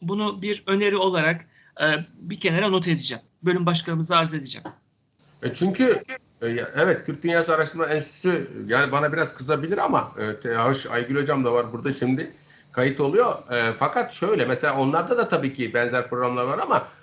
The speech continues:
Speaker 2: tarih ana bilim dalının akademik kadrosu çok zengin. Dolayısıyla bu anlamda, e, yani, e, aynı uygulamalar orada da olabilir. Yani ben o anlamda o bakış açısıyla biraz daha şey yaptım. Mesela onlarla ortak da yapılabilir. Yani illahi tarihle, e, sınırlanacak bir şey yok. Ortak çalışmalar da yapılabilir bu anlamda.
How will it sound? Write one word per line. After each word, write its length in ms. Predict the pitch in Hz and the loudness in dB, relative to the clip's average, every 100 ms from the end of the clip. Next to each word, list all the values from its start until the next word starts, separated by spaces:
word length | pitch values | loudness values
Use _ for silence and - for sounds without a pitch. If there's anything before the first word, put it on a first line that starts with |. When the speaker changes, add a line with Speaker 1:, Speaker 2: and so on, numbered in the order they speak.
| _ - | _ -2
Speaker 2:
tarih 360 | 117 165 208 | 0 0 -2
ana 200 | 180 202 | -4 -6
bilim 180 | 233 247 | -8 -4
dalının 440 | 240 196 143 110 - | -2 0 -2 -4 -6
akademik 440 | 117 151 190 226 | -6 -4 -6 -4
kadrosu 480 | 247 226 196 139 120 | -2 -2 -2 -2 -4
çok 240 | - 202 131 | 0 0 2
zengin. 560 | 131 131 151 123 - - - - _ | 0 0 -2 -4 -6 -20 -20 -20 _
Dolayısıyla 640 | 120 131 165 165 240 247 190 | 0 0 -2 -4 -4 -2 0
bu 100 | 185 | 0
anlamda, 680 | 185 185 180 175 180 175 - | 0 2 0 2 0 0 -4
e, 60 | 107 | -2
yani, 240 | 110 117 | 0 0
e, 100 | - - - | -4 -10 0
aynı 320 | 185 214 202 | 0 2 0
uygulamalar 680 | 151 143 147 147 160 214 226 | -2 -4 -2 -2 0 -2 2
orada 320 | 226 226 233 | 2 4 2
da 40 | |
olabilir. 420 | 190 139 104 104 | 2 0 -2 -6
Yani 180 | 120 131 | -4 -2
ben 140 | 151 170 | -2 -2
o 80 | |
anlamda 400 | 170 156 143 139 | -2 -2 -2 -6
o 200 | 135 175 | 0 2
bakış 240 | 170 - 151 | 2 -2 -8
açısıyla 400 | 131 - 120 110 | -8 -6 -6 -2
biraz 260 | 113 107 | -2 -2
daha 300 | 113 107 107 - - - - | -2 -2 -4 -8 -20 -20 -20
şey 140 | - 113 | -4 -2
yaptım. 280 | 107 117 127 | -2 -4 -4
Mesela 460 | 147 185 175 151 | -2 2 2 2
onlarla 380 | 143 147 165 233 | 0 0 2 2
ortak 420 | 226 196 226 226 | 0 0 -2 -2
da 80 | 247 | 2
yapılabilir. 520 | 214 160 123 101 90 | 2 2 -4 -4 -6
Yani 300 | 113 127 135 | 0 2 2
illahi 720 | 131 135 135 135 131 139 139 _ | -4 -6 -4 -4 -4 -6 -8 _
tarihle, 420 | 120 123 135 131 | -8 -6 -6 -8
e, 320 | 117 123 127 | -8 -10 -10
sınırlanacak 640 | 117 135 131 131 127 123 | -8 -6 -2 -2 -4 -8
bir 40 | 120 | -6
şey 140 | 208 | -4
yok. 80 | 127 | 2
Ortak 340 | 127 120 185 | 2 4 -2
çalışmalar 460 | 220 208 208 202 185 | -2 -6 -2 -2 0
da 60 | 151 | -2
yapılabilir 520 | 117 120 113 113 - | -2 -2 -4 -6 -4
bu 80 | 127 | -6
anlamda. 500 | 175 226 220 196 | -4 -6 -2 -4